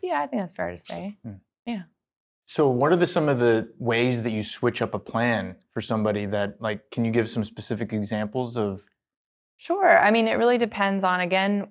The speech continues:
Speaker 1: um, when people come here, we get their intake, so we, they get an exercise tolerance test, and,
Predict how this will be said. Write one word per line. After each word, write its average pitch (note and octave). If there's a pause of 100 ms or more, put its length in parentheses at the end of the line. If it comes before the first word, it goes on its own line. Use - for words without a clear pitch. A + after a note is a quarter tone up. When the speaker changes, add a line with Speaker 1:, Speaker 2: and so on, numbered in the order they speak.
Speaker 1:
um, F3+
when F3+
people F3+
come B3
here, A#3
we G3+
get F3
their E3
intake, F#3+
so E3+
we, E3+ (100)
they E3+
get E3
an D#3
exercise -
tolerance G3
test, F#3+ (480)
and, E3+